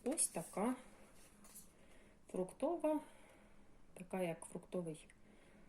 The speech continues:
компотик ягідний такий. Мені тут, здається, і смородинка, і малинка, і полуничка. Такий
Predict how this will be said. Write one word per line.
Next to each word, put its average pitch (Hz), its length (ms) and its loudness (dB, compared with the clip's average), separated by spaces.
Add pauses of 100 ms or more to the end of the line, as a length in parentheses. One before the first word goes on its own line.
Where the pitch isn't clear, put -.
компотик 208 680 -2
ягідний 269 520 4
такий. 269 520 -2
Мені 185 200 0
тут, 180 180 -4
здається, 160 400 -4
і - 40 -8
смородинка, 247 760 2
і 185 140 2
малинка, 226 580 2
і 165 280 0 (440)
полуничка. 190 600 0
Такий 208 440 0